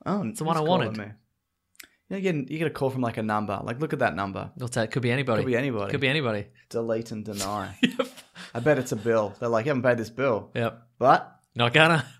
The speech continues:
Speaker 1: also, maybe I did. So
Speaker 2: Yeah, maybe you did. That's right. <laughs> Maybe they're just harassing you for no reason.
Speaker 1: Uh, yeah, so I think they could, they could, but in-, again, Nintendo are weird and they're really protective of their property, so
Speaker 2: Yeah, right.
Speaker 1: so maybe
Speaker 2: Uh-huh.
Speaker 1: not.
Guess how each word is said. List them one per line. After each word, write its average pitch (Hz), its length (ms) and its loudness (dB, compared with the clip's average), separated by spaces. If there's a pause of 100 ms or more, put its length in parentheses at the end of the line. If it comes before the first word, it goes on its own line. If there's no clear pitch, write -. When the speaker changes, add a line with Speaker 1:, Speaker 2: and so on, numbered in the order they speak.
Speaker 1:
also, 139 380 2
maybe 147 280 2
I 151 40 4
did. 147 420 -2
So - 140 -4
Speaker 2:
Yeah, 117 160 4
maybe 175 160 4
you 185 60 6
did. 196 120 6
That's 180 640 2
right. - 120 -10 (120)
<laughs> - 180 -10
Maybe 165 120 2
they're 175 100 4
just - 140 0
harassing 170 340 6
you 160 80 2
for 170 80 2
no 156 140 4
reason. 156 380 4 (1040)
Speaker 1:
Uh, 151 960 12
yeah, 131 180 4
so 160 240 10
I 262 140 12
think 233 160 4
they 151 120 6
could, - 280 0
they 139 140 6
could, 165 200 0
but 175 120 4
in-, 160 160 -4
again, 170 260 4
Nintendo 180 400 8
are 143 40 6
weird 143 240 6
and 135 80 2
they're 139 100 4
really 135 220 6
protective 123 540 -2
of 113 60 -8
their 110 100 -2
property, 107 400 0
so 101 200 0
Speaker 2:
Yeah, 120 200 0
right. 113 300 -4
Speaker 1:
so 107 140 0
maybe 104 300 0
Speaker 2:
Uh-huh. 117 120 0
Speaker 1:
not. 117 320 -2